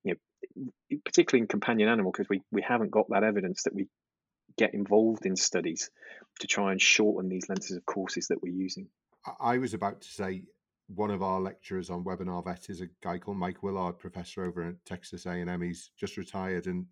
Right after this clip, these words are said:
Speaker 2: you know, he's a very humble guy, and he says, you know, "What I taught you ten years ago was a lie I just didn't realize." And,
Speaker 1: Yeah.
Speaker 2: you know, it's really, uh, it's really true, isn't it? You know, some of the stuff I did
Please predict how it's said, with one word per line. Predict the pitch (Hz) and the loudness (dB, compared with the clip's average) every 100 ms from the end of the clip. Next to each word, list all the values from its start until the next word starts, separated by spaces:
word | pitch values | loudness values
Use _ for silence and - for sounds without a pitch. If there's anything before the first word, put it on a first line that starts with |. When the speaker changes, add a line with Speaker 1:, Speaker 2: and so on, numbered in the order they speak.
| _ | _
Speaker 2:
you | 101 | -8
know, | 90 82 - 82 | -6 -6 -10 -14
he's | 92 107 110 90 | -8 -6 -6 -8
a | |
very | 80 98 92 | -6 -4 -4
humble | 90 101 95 95 | -4 -4 -4 -6
guy, | 90 82 | -6 -6
and | 82 | -8
he | |
says, | 85 92 87 | -6 -8 -6
you | 92 | -6
know, | 85 | -6
"What | 90 101 | -4 -2
I | 95 | -2
taught | 90 - 95 | -4 -6 -6
you | 92 | -8
ten | 90 90 87 | -8 -6 -4
years | 90 87 | -4 -4
ago | 90 85 | -6 -6
was | 80 87 | -6 -6
a | 90 | -4
lie | 87 85 85 | -2 -2 -2
I | 80 85 | -4 -6
just | - 90 | -10 -14
didn't | - 87 85 | -14 -14 -6
realize." | 87 87 82 78 73 - | -4 -4 -4 -8 -10 -10
And, | 87 - - | -10 -10 -10
Speaker 1:
Yeah. | 85 - _ - | -10 -10 _ -6
Speaker 2:
you | 113 | 0
know, | 104 | 4
it's | 110 135 120 123 | 4 4 0 2
really, | 123 113 104 95 | 4 4 2 2
uh, | 92 90 | 0 -2
it's | 92 110 123 | -6 -6 -2
really | 117 98 | -2 -2
true, | - 120 110 | -2 0 2
isn't | 98 95 | 0 -2
it? | 90 | -4
You | 104 | -2
know, | 92 | -2
some | - 117 | -2 -4
of | 107 | -4
the | |
stuff | 104 - - | -6 -6 -6
I | 92 | -6
did | 90 92 | -2 -4